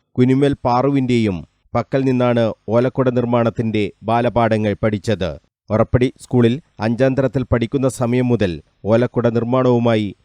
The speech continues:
മാധവി ബന്ധപ്പെട്ടിരുന്നു. അറുപത്തിയെട്ടാം വയസ്സിലും പാരമ്പര്യമായി ലഭിച്ച ഓലക്കുട നിർമ്മാണം തുടരുകയാണ് മാധവി.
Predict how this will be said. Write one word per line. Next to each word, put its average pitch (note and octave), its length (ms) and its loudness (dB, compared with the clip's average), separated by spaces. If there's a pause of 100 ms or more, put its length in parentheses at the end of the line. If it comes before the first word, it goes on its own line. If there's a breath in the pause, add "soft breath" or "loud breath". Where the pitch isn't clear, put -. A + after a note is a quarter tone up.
(200)
മാധവി A2 520 0 (200)
ബന്ധപ്പെട്ടിരുന്നു. G#2+ 840 -2 (360)
അറുപത്തിയെട്ടാം E3+ 720 0
വയസ്സിലും D3 480 0
പാരമ്പര്യമായി C#3 600 -2
ലഭിച്ച C3 340 -2 (140)
ഓലക്കുട B2+ 420 0
നിർമ്മാണം B2 560 0
തുടരുകയാണ് A2+ 720 -2 (180)
മാധവി. G2 540 -4